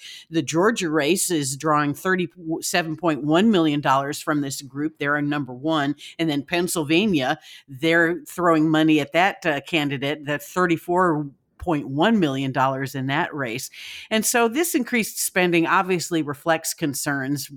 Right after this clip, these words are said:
by the national G O P that Tim Ryan is outraising Vance, which he has. And Ryan has never stopped running ads. He's run them all summer. And only now are you seeing a couple of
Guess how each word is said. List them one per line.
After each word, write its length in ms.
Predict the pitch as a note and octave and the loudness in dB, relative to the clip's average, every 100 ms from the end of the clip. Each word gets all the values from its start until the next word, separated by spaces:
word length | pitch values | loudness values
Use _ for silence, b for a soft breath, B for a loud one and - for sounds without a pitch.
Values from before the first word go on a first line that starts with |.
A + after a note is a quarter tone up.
| - | -18
by 320 | D#3+ D#3 F#3+ | -2 2 2
the 100 | F#3+ | 2
national 460 | D#3 C#3 C3+ D3+ C#3 | 0 -2 -2 -4 -4
G 200 | B2+ C#3+ | -4 -4
O 120 | C3 | -4
P 260 | - D3 E3 | -4 -4 -2
that 180 | D#3+ B2 B B - | -2 -4 B B -8
Tim 240 | A#3+ A#3 | -2 0
Ryan 320 | G3+ F#3 D#3+ | 2 4 4
is 220 | D#3+ A#3 A#3 | 4 2 4
outraising 640 | F#3 F3 F3+ E3+ D#3+ C#3 | 2 4 4 4 2 0
Vance, 360 | B2+ C#3+ - | -2 -4 -4
which 180 | D#3 D#3 | -6 -6
he 100 | A#3+ | -6
has. 420 | G3 G#2+ B2 A#3 B B B B | -4 -4 -4 -8 B B B B
And 360 | E3+ E3+ E3 E3+ D3+ C#3+ D#3 | 2 4 4 2 -4 -10 0
Ryan 400 | E3 G#3 A3 E3 | 2 2 0 0
has 240 | D#3 C3+ | 0 0
never 340 | E3 G#3 C4 | 2 2 2
stopped 380 | - - D3+ - | 0 0 -2 -2
running 360 | D3+ C#3 B2+ C3+ | -4 -2 -4 -6
ads. 320 | C3 B2 D#3 | -6 -8 -6
He's 220 | D#3+ D3 | -6 -4
run 200 | D#3 E3 | 2 4
them 160 | F#3 E3+ | 4 2
all 120 | D3+ | 0
summer. 380 | C#3+ F#3+ F#3 D3 | 0 -2 0 -2
And 80 | C#3 | -2
only 300 | E3+ G3 E3+ | -2 0 0
now 440 | D#3 D#3 F3 E3 | 0 2 2 2
are 140 | D3 D3 | 0 -2
you 160 | D3+ | -4
seeing 260 | - D#3 D3 | -2 0 0
a 60 | |
couple 380 | C3+ E3 D#3 D3 | -2 -4 -2 -4
of 100 | C3+ | -4